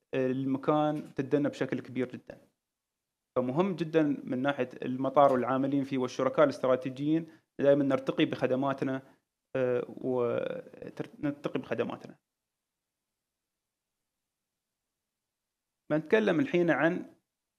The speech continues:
أبرز محطات التميز عبر ستين عام من الإنجازات.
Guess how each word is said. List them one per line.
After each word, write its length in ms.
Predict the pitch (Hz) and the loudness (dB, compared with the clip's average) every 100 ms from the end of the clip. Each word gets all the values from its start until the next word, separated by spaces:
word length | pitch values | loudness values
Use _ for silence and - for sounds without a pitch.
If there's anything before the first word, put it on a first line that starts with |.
| - | 4
أبرز 280 | 156 170 135 | 8 8 6
محطات 360 | 131 - 143 139 | 2 2 0 0
التميز 720 | - 131 143 143 139 135 - _ - | -2 2 4 4 2 -2 -14 _ 0
عبر 200 | 127 135 | 2 2
ستين 360 | 131 131 147 120 | -2 -2 0 2
عام 200 | 135 135 | 2 2
من 100 | 120 | 0
الإنجازات. 580 | 117 123 113 - - | -2 -2 -6 -8 -14